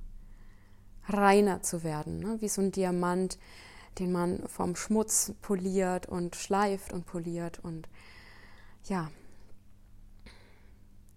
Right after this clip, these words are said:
so kommen wir immer mehr zu unserer wahren Urnatur und können unser Leben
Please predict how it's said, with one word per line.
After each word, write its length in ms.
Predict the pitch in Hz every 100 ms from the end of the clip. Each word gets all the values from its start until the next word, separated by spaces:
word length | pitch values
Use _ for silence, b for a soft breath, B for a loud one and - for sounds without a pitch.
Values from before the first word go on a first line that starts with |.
| - - - -
so 160 | -
kommen 280 | 180 196 185
wir 120 | 180
immer 220 | 190 190
mehr 360 | 196 185 180 190 -
zu 100 | 202
unserer 300 | 185 180 165
wahren 360 | 160 180 185
Urnatur 600 | 208 196 160 - 170 160 156 - - - - - - - B B
und 140 | 180
können 180 | - 180
unser 240 | 185 185 180
Leben 400 | 175 185 185